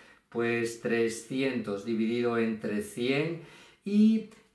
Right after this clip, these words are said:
esta división es muy fácil, mira, eh, los ceros y los ceros se van y quedaría finalmente un tres.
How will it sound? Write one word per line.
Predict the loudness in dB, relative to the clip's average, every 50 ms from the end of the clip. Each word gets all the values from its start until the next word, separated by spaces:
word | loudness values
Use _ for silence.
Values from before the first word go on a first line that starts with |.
| _ -10
esta | -8 -8 -8 -6 -8
división | -8 -8 -8 -6 -6 -4 -4 -4 -4 -6
es | -8 -8 -10
muy | -10 -10
fácil, | -6 -6 -6 -6 -6 -10 -10
mira, | -6 -4 -4 -4 -4 -4 -8 -14 -20 -20 -20 _ -10
eh, | -4 0 2 2 2 2 0
los | 0 -2 -2 -2
ceros | -2 -2 -2 -2 -2 -4
y | -2
los | -4 -4 -2
ceros | -2 -2 -2 -2 -2
se | -4 -4
van | -4 -4 -4 -4 -6 -8 -10
y | -10 -10 -6
quedaría | -2 0 0 0 0 0 -2 -2 -2
finalmente | -4 -6 -6 -4 -4 -4 -4 -4 -4 -4 -4 -2 -2 -2 -2 -2 -2
un | -6 -6 -4
tres. | -4 -2 -2 -2 -4 -6 -8 -12 -16